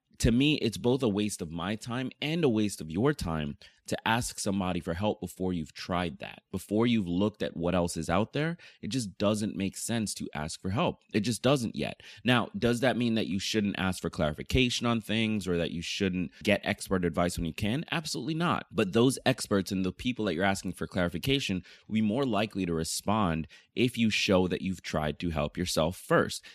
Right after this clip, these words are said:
And I talked about this a few episodes ago when I talked about mentorship. It's the same concept. If you've showed that you are really serious about this, you're working on it yourself, you're pushing through,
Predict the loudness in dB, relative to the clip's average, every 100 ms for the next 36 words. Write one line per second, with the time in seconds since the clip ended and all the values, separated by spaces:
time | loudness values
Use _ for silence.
0 | -4 0 0 4 4 4 4 4 4 2
1 | 0 0 -2 -2 0 0 2 0 -2 -2
2 | 0 2 2 -2 -2 -2 0 0 0 0
3 | -2 -6 -8 -8 -6 -6 -2 0 0 -2
4 | -4 -4 -6 -12 -16 -20 -6 -4 0 0
5 | -2 -4 0 2 2 0 -4 _ _ 2
6 | 2 2 0 0 2 2 2 2 2 -2
7 | _ -16 -2 2 4 2 0 0 0 -2
8 | -2 -2 -4 -6 -4 -4 0 4 4 2
9 | -4 -2 -2 -2 -6 -6 -4 -4 -4 -2
10 | 0 2 0 -4 -2 -2